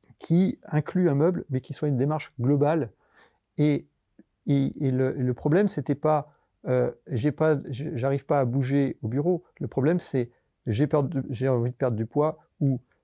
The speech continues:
J'ai mal au dos » ou « J'ai du diabète » ou, euh, « Je suis en rémission de cancer » ou des choses comme ça. Qui, qui sont en fait des, des problèmes concrets pour lesquels les professionnels qui travaillent beaucoup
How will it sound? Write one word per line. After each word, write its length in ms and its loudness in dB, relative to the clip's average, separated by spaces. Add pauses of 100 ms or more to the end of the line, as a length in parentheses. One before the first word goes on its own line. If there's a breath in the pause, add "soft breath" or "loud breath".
(140)
J'ai 240 2
mal 200 4
au 80 2
dos » 340 0 (380)
ou « 200 2 (260)
J'ai 160 2
du 120 2
diabète » 640 2 (420)
ou, 280 2 (260)
euh, « 580 -2
Je 80 -2
suis 160 -4
en 60 2
rémission 340 0
de 80 -2
cancer » 440 -2
ou 40 0
des 60 -2
choses 180 -8
comme 140 -8
ça. 160 -10 (520 loud breath)
Qui, 180 -2
qui 180 -8
sont 140 -2
en 60 0
fait 200 0
des, 140 2
des 140 -2
problèmes 360 -2
concrets 640 0 (420)
pour 140 0
lesquels 420 2
les 220 0
professionnels 720 -2
qui 160 -6
travaillent 380 0
beaucoup 440 -2